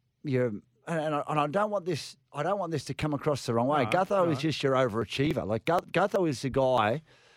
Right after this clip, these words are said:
Speaker 1: that, like, you, you know who I thought was a great coach at doing this was Matty Elliott. Like, he'd, he'd get a team and they just overachieve. He just got,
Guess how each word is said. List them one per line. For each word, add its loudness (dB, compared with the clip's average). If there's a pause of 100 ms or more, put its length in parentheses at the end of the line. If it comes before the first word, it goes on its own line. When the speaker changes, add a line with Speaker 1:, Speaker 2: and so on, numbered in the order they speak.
(180)
Speaker 1:
that, 0
like, 0 (480)
you, -6
you 0
know 2
who 0
I 2
thought 2
was 0
a -2
great 2
coach 0
at -10
doing 2
this -4
was -2
Matty 2
Elliott. 2 (680)
Like, 2
he'd, 0
he'd -2
get 2
a 2
team 0
and 0 (120)
they 0
just -4
overachieve. 0
He 0
just -6
got, -2